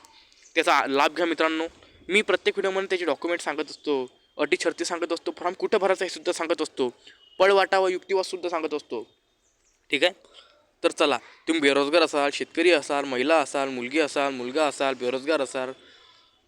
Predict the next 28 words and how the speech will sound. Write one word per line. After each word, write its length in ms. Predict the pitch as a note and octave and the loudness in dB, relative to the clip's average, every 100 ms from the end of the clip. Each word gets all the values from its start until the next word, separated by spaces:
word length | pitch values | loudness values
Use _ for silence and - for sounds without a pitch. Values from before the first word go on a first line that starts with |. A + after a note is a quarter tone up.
| - | -2
तर 140 | F3 | -2
काहीच 260 | E3 C#3+ D#3+ | 2 0 0
काळजी 260 | D#3+ D3+ | -2 -2
करू 180 | D#3+ D#3 | 0 -2
नका. 360 | D3+ C#3+ D3+ D#3+ - | -2 0 2 2 0
शासनानं 680 | - - C3+ B2 D3+ D3+ D3+ | -8 -2 -2 -2 -4 -4 -4
तुमच्यासाठी 420 | D3 C3+ C#3+ C3+ | -6 -2 0 0
खूप 300 | D3 D3+ - | -4 -8 -8
छान 160 | - C3+ - | -4 -4 -2
छान 120 | D3 | -2
योजना 260 | C3+ C3 C3+ | -2 -2 0
राबवलेल्या 480 | A#2 B2+ C#3 C#3 | 0 0 0 0
आहेत 160 | C3 C3+ - _ _ _ _ _ _ _ - | 0 -4 -8 _ _ _ _ _ _ _ -8
आणि 140 | C#3 | -4
मी 180 | C#3 D#3+ | 0 0
सुद्धा 260 | - D#3 D3+ | 0 -2 0
त्या 120 | D#3+ | 2
योजना 280 | D3 C#3+ D3+ | 0 2 0
आपल्या 280 | D3 D3 D3 | 0 -2 -2
चॅनलवरती 420 | C3+ C3+ C#3 - | -2 0 -2 -2
टाकलेल्या 500 | - B2+ C3+ C3+ C3 | -2 0 2 2 2
आहेत, 160 | A#2 B2+ - - | 0 -8 -18 -8
म्हणून 220 | C#3 D#3 | -6 -2
काहीही 400 | C#3 C#3 C#3+ D#3+ | 0 0 0 -2
काळजी 320 | D3+ C3 C#3+ | 0 2 2
करायची 300 | C#3+ C3+ C#3+ | 2 2 2
गरज 280 | C3+ C#3 D3+ | 2 2 2
नाही. 180 | D#3+ | 0